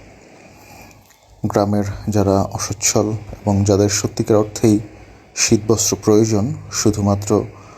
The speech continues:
তাদেরকে দেয়া হয়েছে। এর আগে আমরা মাদ্রাসার এতিমদের দিয়েছি। গ্রামে এখন যেমন কুয়াশা, তেমনি প্রচণ্ড শীত। এই শীতে দুস্থ অসহায় মানুষদের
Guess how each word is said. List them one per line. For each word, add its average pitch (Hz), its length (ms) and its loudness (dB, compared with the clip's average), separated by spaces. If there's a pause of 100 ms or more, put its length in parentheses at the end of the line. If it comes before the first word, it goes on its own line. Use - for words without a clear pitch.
(360)
তাদেরকে 98 420 0
দেয়া 95 280 4
হয়েছে। 101 340 2 (400)
এর 98 100 2
আগে 95 200 2
আমরা 101 240 2 (120)
মাদ্রাসার 95 480 0
এতিমদের 101 360 2
দিয়েছি। 104 380 2 (1800)
গ্রামে 107 360 2 (120)
এখন 113 300 0 (800)
যেমন 107 220 4 (100)
কুয়াশা, 110 420 2 (220)
তেমনি 101 340 2 (300)
প্রচণ্ড 107 380 0 (140)
শীত। 123 240 2 (1080)
এই 98 60 4
শীতে 117 380 2 (1300)
দুস্থ 110 300 2 (100)
অসহায় 101 400 0
মানুষদের 101 420 2